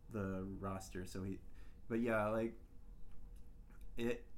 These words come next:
it does make that a little unclear. It does blur that line as to who is involved actively and who is not. Um,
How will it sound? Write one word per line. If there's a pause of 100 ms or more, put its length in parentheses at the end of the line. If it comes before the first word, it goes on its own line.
(380)
it
does
make
that
a
little
unclear.
It
does
blur
that
line
as
to (420)
who (100)
is
involved
actively
and
who
is
not. (600)
Um,